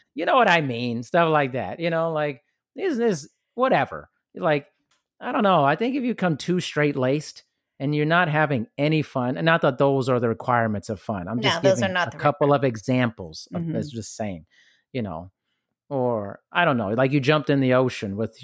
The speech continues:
Speaker 1: with your clothes on or something. I don't
Speaker 2: Mm-hmm.
Speaker 1: know. I mean, I, I can go on and on with examples, but like,
Speaker 2: Mm-hmm.
Speaker 1: you know, like, let's take that one, for example. It's like, "Well, I'll get my clothes wet."
Speaker 2: Mm.
Speaker 1: I don't know. Sometimes it's good to just be a little mature and go,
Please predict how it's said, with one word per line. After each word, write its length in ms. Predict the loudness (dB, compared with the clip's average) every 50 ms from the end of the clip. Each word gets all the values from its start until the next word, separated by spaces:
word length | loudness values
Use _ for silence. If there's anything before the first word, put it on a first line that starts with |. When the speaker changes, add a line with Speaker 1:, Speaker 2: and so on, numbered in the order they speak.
| -10 _
Speaker 1:
with 160 | -6 -6 -4
your 60 | -6
clothes 380 | -6 -4 -2 -2 -2 -2 -4 -6
on 200 | -8 -10 -12 -12
or 60 | -14
something. 420 | -14 -12 -14 -14 -12 -14 -16 -16 -12 -6
I 160 | -4 -2 -2
don't 100 | -2 -4
Speaker 2:
Mm-hmm. 60 | -6
Speaker 1:
know. 220 | -8 -10 -12 -16 -18 _ _
I 60 | -6
mean, 180 | -4 -2 0 0
I, 220 | 0 0 0 0
I 140 | 0 0 2
can 160 | 2 0 2
go 140 | 2 2 4
on 180 | 4 2 2
and 100 | 2 0
on 160 | 0 0 -2 -2
with 140 | -4 -6
examples, 500 | -8 -8 -6 -6 -6 -6 -6 -8 -12 -14 -10
but 140 | -10 -8 -8
like, 220 | -8 -8 -10 -10
Speaker 2:
Mm-hmm. 220 | _ _ _ _ _ _ _ _ _ _ _ _ _ _
Speaker 1:
you 100 | -4 0
know, 340 | 2 4 4 4 2 0 -2 -2
like, 240 | 0 2 2 0 -2 _ _ _ _ _ _ _
let's 140 | 0 0 2
take 200 | 2 2 2 4
that 140 | 4 4 4
one, 100 | 4 2
for 140 | 0 0 -2
example. 480 | -2 -2 -2 -4 -6 -6 -8 -10 -12 -12
It's 80 | -10 -8
like, 160 | -8 -6 -4
"Well, 100 | -2 0
I'll 180 | 2 2 2 2
get 180 | 2 0 0 0
my 200 | -2 -4 -4 -6
clothes 600 | -6 -4 0 0 2 2 0 -2 -6 -10 -14 -12
wet." 480 | -10 -8 -8 -8 -10 _ _ -20 -20 _ _ _ _ _ _ _ _ _ _ _ _ _ _ _ _ _ _ _ _ -16
Speaker 2:
Mm. 160 | -16 -12 -8
Speaker 1:
I 20 |
don't 140 | -4 0 2
know. 300 | 4 4 4 2 0 -4 -4
Sometimes 400 | -4 -2 0 2 2 2 4 2
it's 60 | 2
good 160 | 2 2 2 2
to 80 | 2
just 220 | 0 0 0 0 2
be 140 | 2 4
a 80 | 4 6
little 160 | 4 4 4
mature 360 | 2 2 0 0 0 2 2
and 140 | 2 2 2
go, 120 | 2 2